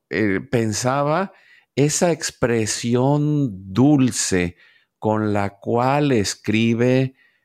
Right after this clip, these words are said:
el autor, que, que tiene que ver con el carácter de nuestro pueblo,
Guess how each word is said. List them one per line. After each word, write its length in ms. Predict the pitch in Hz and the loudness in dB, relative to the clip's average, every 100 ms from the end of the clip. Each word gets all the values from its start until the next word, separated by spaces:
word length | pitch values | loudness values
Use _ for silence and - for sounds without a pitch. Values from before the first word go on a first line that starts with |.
| _ 90 | _ -8
el 280 | 90 87 | -6 -4
autor, 720 | 95 90 - 143 127 120 147 _ _ _ _ _ _ _ - | -4 -6 -4 -2 -2 -4 -8 _ _ _ _ _ _ _ -4
que, 960 | 107 104 101 95 92 90 87 - _ _ _ _ _ _ _ _ - | -2 0 0 0 0 -2 -2 -6 _ _ _ _ _ _ _ _ -6
que 160 | 117 | -4
tiene 460 | 107 - 151 175 170 | -4 -4 -2 -2 -2
que 140 | 135 | -2
ver 220 | 117 135 - | -2 -2 -2
con 200 | 156 127 | -2 -2
el 180 | 107 | -4
carácter 880 | - 107 107 117 - - 160 160 160 _ _ _ _ | -4 -4 -2 -6 -8 -6 -4 -4 -8 _ _ _ _
de 280 | 92 101 101 | -4 -2 0
nuestro 420 | 101 95 - - | -2 -4 -4 -2
pueblo, 540 | 220 277 123 - - | -2 -2 -4 -12 -20